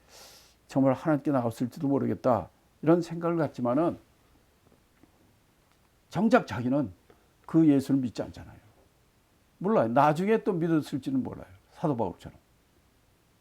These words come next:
근데 현재 여기까지는 이걸 봐가지고는 정말 이렇게 예수님에 대해서 들은 것과 자기 그동안에 있는 것, 지혜와 하나님을 섬기는 지혜, 이런 것들은 좋지만은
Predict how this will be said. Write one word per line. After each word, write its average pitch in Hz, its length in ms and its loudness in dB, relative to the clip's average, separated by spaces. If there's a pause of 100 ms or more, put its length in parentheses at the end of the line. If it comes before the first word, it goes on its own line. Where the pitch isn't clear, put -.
(220)
근데 170 180 4
현재 185 200 0
여기까지는 139 600 2 (160)
이걸 147 260 2
봐가지고는 117 680 -2 (1000)
정말 156 420 4
이렇게 202 640 4 (320)
예수님에 160 640 6
대해서 139 680 4 (720)
들은 135 240 4
것과 131 560 2 (160)
자기 127 480 0 (180)
그동안에 123 360 0
있는 120 180 -2
것, 113 180 -10
지혜와 123 540 2
하나님을 127 340 0
섬기는 123 340 -2
지혜, 131 200 0
이런 127 240 2
것들은 127 480 -2 (360)
좋지만은 123 800 -2